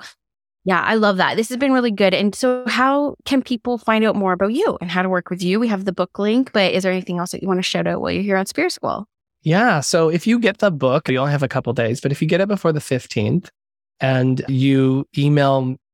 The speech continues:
Speaker 2: me at support at oakbridgeinstitute dot org, we will send you a free meditation. So buying it in that first week is going to definitely support us, and you're gonna get a benefit from it.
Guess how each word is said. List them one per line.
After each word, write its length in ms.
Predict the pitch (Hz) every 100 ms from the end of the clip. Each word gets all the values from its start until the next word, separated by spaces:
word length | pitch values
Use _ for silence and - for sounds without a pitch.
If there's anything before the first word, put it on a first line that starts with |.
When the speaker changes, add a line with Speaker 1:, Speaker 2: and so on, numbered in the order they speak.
| _ -
Speaker 2:
me 400 | 139 135 131 131
at 280 | - 131 -
support 440 | 147 - - 135
at 120 | 143 135
oakbridgeinstitute 840 | 135 - 131 131 127 - - 127
dot 220 | 127 120 -
org, 320 | 131 139 185 _ _ _ -
we 320 | 131 135 139 139
will 420 | 135 131 131 131
send 340 | - 131 139
you 280 | 139 135 135
a 80 | -
free 220 | - 139 143
meditation. 720 | 131 127 - 131 - 117 - - _ _ _
So 300 | - 127 123
buying 420 | 131 143 135 143
it 80 | 143
in 100 | 139
that 180 | 135 139
first 280 | - 127 -
week 200 | 131 143
is 180 | 131 131
going 280 | 127 127 120
to 220 | 131 131
definitely 640 | 127 120 135 120 131 123
support 560 | - 143 - 127 123 110 _ _ _
us, 220 | 156 180
and 140 | 151 147
you're 100 | 135
gonna 140 | 139
get 120 | 143
a 60 | 139
benefit 600 | 139 - 131 135 127 -
from 200 | - 127
it. 180 | 131